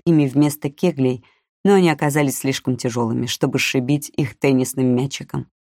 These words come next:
Тогда они стали лупить по ним футбольным мячом. Арифа за это отшлёпали по ногам. "В гараже нет места", — сказал Баба. "Твоя мать от души его заполнила.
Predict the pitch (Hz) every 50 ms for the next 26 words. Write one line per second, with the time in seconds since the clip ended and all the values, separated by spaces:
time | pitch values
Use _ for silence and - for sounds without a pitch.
0 | _ _ _ _ _ _ _ - - 170 175 240 302 359 320 262 - - 220 220
1 | 220 214 190 180 170 - - 226 226 - - 160 151 156 175 196 185 - 185 170
2 | 151 151 147 135 131 123 123 127 127 127 - - - 120 117 113 113 - _ _
3 | _ _ _ _ _ _ _ _ _ _ - 156 156 156 175 165 - 147 139 127
4 | 147 143 151 156 143 - 139 135 - - - 151 143 139 - 131 127 - - 135
5 | 127 135 135 123 - 127 120 107 - - _ _ _ _ _ _ _ _ _ _
6 | _ _ _ _ _ _ _ _ _ _ _ - 135 135 131 143 135 135 127 123
7 | 113 123 131 123 123 123 117 104 - 120 120 - - - - 123 113 - - _
8 | _ - - - 135 127 120 123 120 113 123 123 117 123 123 117 - _ _ _
9 | _ _ _ _ _ _ _ _ - 135 139 139 135 131 135 143 143 139 - 147
10 | 143 135 135 147 139 - - 127 131 135 127 131 117 131 123 113 - 127 113 113
11 | 113 120 120 113 113 -